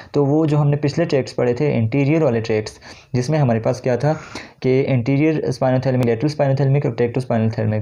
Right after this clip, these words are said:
ठीक है, ये तीन ट्रैक्ट मिलके स्पाइनल ट्रैक्ट बना रहे थे। यहाँ मीडियल लेम-, अ, स्पाइनल लेमनिस्कस बना रहे थे और यहाँ मीडियल लेमनिस्कस है, और मीडियल लेमनिस्कस इस तरह से बनता है, यानी जो fasciculus gracilis और fasciculus cuneatus के फाइबर्स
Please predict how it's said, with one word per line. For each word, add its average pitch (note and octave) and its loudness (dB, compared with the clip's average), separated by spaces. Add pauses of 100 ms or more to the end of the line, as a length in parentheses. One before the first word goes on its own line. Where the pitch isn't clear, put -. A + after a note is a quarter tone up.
(100)
ठीक B2 -2
है, E3+ 2
ये D3 2
तीन C3+ 2
ट्रैक्ट C3 0
मिलके C3+ 0
स्पाइनल C3 2
ट्रैक्ट A#2+ 0
बना G#2+ 2
रहे G#2+ 0
थे। A2 -4
यहाँ A#2+ 0
मीडियल B2+ 2
लेम-, B2 0
अ, A#2 2
स्पाइनल C3+ 0
लेमनिस्कस A2+ -2
बना A2 0
रहे A2 0
थे A2 -4 (320)
और C#3 2
यहाँ D3 2
मीडियल C#3+ 4
लेमनिस्कस A2 0
है, A2 -4 (140)
और C3 2
मीडियल C#3+ 4
लेमनिस्कस D3+ 0
इस D3 0
तरह B2+ 2
से A2+ -2
बनता G#2+ -2
है, A2+ 0 (220)
यानी B2+ 2
जो D3 2
fasciculus D3 -2
gracilis C#3+ 0
और B2+ -2
fasciculus C3+ -2
cuneatus A#2+ -2
के B2+ -6
फाइबर्स A#2+ -2